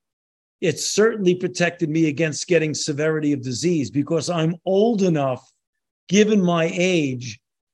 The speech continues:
that it is likely I would have had a much more severe outcome, and I didn't. I had a very, very mild case, almost certainly due to the fact that I was vaccinated and boosted.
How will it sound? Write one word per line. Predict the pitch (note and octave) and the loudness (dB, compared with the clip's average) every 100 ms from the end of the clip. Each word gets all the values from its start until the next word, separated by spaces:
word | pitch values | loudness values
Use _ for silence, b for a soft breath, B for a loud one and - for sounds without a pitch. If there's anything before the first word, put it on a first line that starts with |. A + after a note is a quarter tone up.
| _ | _
that | E3+ F3+ | 4 4
it | F3+ | 4
is | E3+ D#3+ | 0 0
likely | D#3+ F3 A#3+ A3+ E3+ E3 | 0 2 2 2 0 0
I | D3 | 2
would | D3+ F3+ | 2 2
have | D#3 | 2
had | C#3+ E3+ | 0 -2
a | D3+ | 0
much | D#3+ G3+ - | -2 -2 -2
more | E3+ F3 | 0 0
severe | - - C#3 E3 E3+ | 0 -4 0 0 0
outcome, | D#3+ D#3+ F#3+ - B2+ A#2+ A#2+ B2 _ _ - | 0 -2 -2 -8 -12 -8 -10 -12 _ _ -6
and | F#3 | 0
I | F#3 | 2
didn't. | F#3 C4+ C#4 B2 A2 - _ _ - | 2 0 -2 -8 -8 -12 _ _ 0
I | F3 | 2
had | F3+ | 2
a | D#3+ | 0
very, | B2 A#2+ F#3+ G3 G3 G3 G3 _ - | -2 0 2 4 2 0 -6 _ -8
very | D3 F3+ F3+ F3 | 2 4 4 4
mild | E3+ D#3+ D#3+ D#3+ D#3+ - | 2 0 -2 -2 -4 -6
case, | - F#3+ C#3+ G2+ - - _ _ _ _ _ | -6 -4 -4 -6 -10 -12 _ _ _ _ _
almost | G#3 A3+ A#3+ G#3+ - | 2 4 4 0 -2
certainly | G#3 G#3+ G#3+ F3 E3+ | -2 -2 -2 0 2
due | C3+ E3 | 2 2
to | |
the | D3+ C#3+ | 0 -2
fact | - D3+ C3 | -4 -6 -4
that | E3+ | -4
I | D3+ | -2
was | C#3+ A#2 | -2 -4
vaccinated | C#3+ D3+ D3+ D#3+ C#3+ C#3 C3 | -4 -4 -4 -4 -4 -6 -6
and | B2 A2+ | -6 -4
boosted. | D3 C#3+ - G2+ | -4 -4 -8 -14